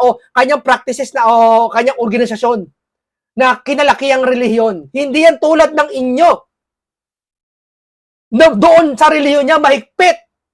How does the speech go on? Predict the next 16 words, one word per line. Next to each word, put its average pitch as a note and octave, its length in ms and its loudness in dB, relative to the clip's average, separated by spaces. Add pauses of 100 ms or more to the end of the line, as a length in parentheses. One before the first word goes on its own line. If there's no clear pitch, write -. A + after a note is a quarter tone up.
(200)
ang C4+ 160 0
doktrina. D4 640 0 (1700)
Walang D4+ 320 2
sinisino D4+ 480 0
doon. C4 400 2 (220)
Talagang D4 400 0
aalisin C4 560 -2
ka, C#4 160 2
ititiwalag B3+ 560 -2
ka C4 160 0
kapag A#3+ 240 -4
nagka-, A#3 400 -4 (240)
ikaw A#3 320 0
ay B3+ 400 -4
na-, C#4 160 0
naimbestigahan. A3+ 880 -2